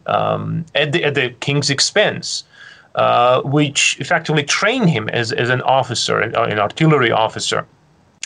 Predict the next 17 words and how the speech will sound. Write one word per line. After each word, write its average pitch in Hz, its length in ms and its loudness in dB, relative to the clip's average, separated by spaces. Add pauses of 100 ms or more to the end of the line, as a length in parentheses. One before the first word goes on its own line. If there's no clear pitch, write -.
And 143 240 2
when 202 160 4
the 202 100 4
revolution 185 480 4
began, 143 520 2 (640)
these 147 260 2
men, 139 640 2
again, 117 340 0
of 127 140 0
noble 117 300 2
pedigree, 127 600 0 (460)
uh, 135 340 4
had 226 220 -2
to 269 80 -2
make 254 200 2
a 277 60 -2
choice, - 600 0